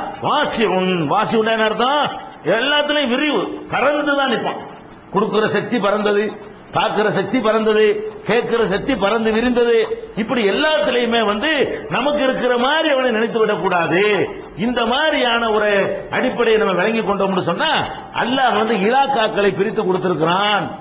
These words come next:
என்பது அடிபட்டு போயிடும். இது கொடுக்குறான்னு வச்சுக்கிறங்க. இஸ்லாமிய அடிப்படையில் யோசிச்சு பாருங்க. இப்படி யாருக்காவது சில இலாக்காக்களை அல்லாஹ் பிரிச்சு கொடுக்கிறான் என்று சொன்னார்,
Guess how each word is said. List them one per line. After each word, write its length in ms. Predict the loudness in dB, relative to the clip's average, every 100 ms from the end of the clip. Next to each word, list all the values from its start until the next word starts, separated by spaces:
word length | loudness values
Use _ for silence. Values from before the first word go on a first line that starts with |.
| -4
என்பது 300 | -2 2 2
அடிபட்டு 280 | 2 2 2
போயிடும். 380 | 2 2 0 -8 -16 -18 -18 -18 -4
இது 140 | 0
கொடுக்குறான்னு 500 | 2 2 2 2 2
வச்சுக்கிறங்க. 380 | 2 0 0 -2 -6 -14 -16 -16 -6
இஸ்லாமிய 500 | -2 0 0 2 2
அடிப்படையில் 420 | 0 2 2 4
யோசிச்சு 200 | 4 2
பாருங்க. 300 | 0 0 -2 -6 -12 -18 -20 -6
இப்படி 280 | -4 0 0
யாருக்காவது 1120 | 2 2 2 2 2 2 2 2 2 0 -4 -12 -16
சில 200 | -2 0
இலாக்காக்களை 800 | 2 2 2 2 2 4 4 2
அல்லாஹ் 460 | 2 2 2 0 0
பிரிச்சு 320 | -2 -2 -4
கொடுக்கிறான் 540 | -2 -2 0 0 2 0
என்று 260 | 0 -2
சொன்னார், 560 | 0 0 2 0 -4